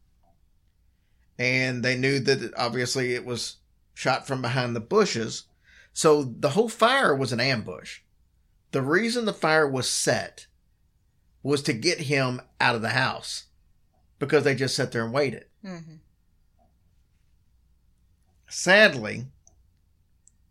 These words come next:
Speaker 1: after the death, John was buried with a military headstone, but his name was misspelled. His name is spelled H A R D E N.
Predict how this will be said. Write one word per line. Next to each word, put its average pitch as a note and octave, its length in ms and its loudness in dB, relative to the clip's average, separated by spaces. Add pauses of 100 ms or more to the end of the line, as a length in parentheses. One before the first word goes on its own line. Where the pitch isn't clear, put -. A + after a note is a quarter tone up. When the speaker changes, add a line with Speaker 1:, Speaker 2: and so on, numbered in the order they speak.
(880)
Speaker 1:
after D3+ 320 2
the G2+ 120 -8
death, G2 520 -12 (640)
John C#3+ 380 -2
was E3+ 180 -2
buried A2+ 640 -2 (560)
with A#2+ 140 -6
a A#2 40 -4
military B2+ 540 -2
headstone, A#2 800 -4 (580)
but C3 120 -2
his C3 200 -4
name E3 300 -2
was C3 180 -4
misspelled. G#2+ 640 -8 (460)
His C3+ 220 -6
name C#3 500 -4 (260)
is A#2+ 140 -6
spelled A#2+ 520 -2 (680)
H E3 300 0
A E3+ 360 -2
R A#2+ 580 -2 (360)
D C#3 300 -2
E C3+ 320 -4
N. F2 400 -12